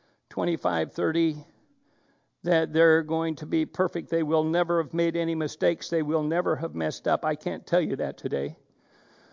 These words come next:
The Bible gives us lots of direction on how to raise kids, and I believe it is the best source that we have.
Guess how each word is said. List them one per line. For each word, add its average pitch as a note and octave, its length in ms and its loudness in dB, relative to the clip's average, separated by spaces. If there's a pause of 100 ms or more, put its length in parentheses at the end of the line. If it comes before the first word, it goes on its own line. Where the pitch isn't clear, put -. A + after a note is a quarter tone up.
(380)
The E3+ 80 6
Bible A#3+ 320 12
gives G#3+ 260 6
us A3 180 2
lots A3+ 260 8
of G#3+ 80 4
direction A#3 560 6
on G3 320 2
how G3+ 160 4
to G3+ 100 6
raise G3 300 6
kids, A3+ 320 8
and F#3+ 100 2
I G3+ 120 6
believe G3+ 340 8
it G3+ 100 4
is F3+ 160 4
the F3+ 80 0
best F#3+ 360 6
source G#3+ 340 6
that F#3 180 2
we D#3+ 260 0
have. A3+ 460 2